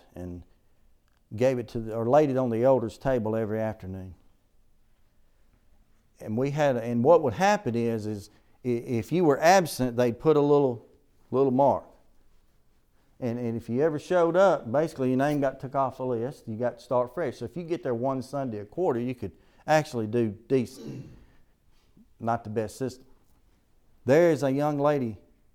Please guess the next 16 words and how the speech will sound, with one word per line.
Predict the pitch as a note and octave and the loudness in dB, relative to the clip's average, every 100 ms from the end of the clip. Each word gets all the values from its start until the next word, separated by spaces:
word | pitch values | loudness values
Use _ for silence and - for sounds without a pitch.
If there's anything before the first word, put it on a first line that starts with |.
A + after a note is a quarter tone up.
| _ | _
that | G2+ A2 | -4 0
I | C3+ | 0
saw | C3+ C#3+ B2+ | 0 -2 0
on | G#2+ | -2
there, | G2+ G2 F#2 _ _ _ _ _ _ _ | -4 -6 -10 _ _ _ _ _ _ _
had | B2 A2 | -6 -4
a | |
hundred | G2 D#3 D#3+ D#3+ - - | -6 -8 -6 -8 -10 -14
and | F#2+ | -14
forty-two | - C3+ C#3 B2 - B2 A2+ - | -8 -6 -6 -8 -10 -10 -10 -12
marks. | G#2+ F#2+ - - _ _ _ _ - - - _ _ _ _ _ _ _ _ _ _ _ _ _ _ _ _ - - _ E4+ E4 - - _ _ _ _ _ _ _ - - - _ _ _ _ _ _ _ _ _ _ _ - F2 | -8 -8 -8 -18 _ _ _ _ -20 -20 -20 _ _ _ _ _ _ _ _ _ _ _ _ _ _ _ _ -20 -20 _ _ _ -20 -20 _ _ _ _ _ _ _ -20 -20 -20 _ _ _ _ _ _ _ _ _ _ _ -18 -8
We're | A2+ | -8
still | C3 E3+ E3+ | -6 -8 -10
praying | - F3 D3+ G2+ - | -8 -10 -8 -12 -14
for | F#2+ | -18
her. | - | -20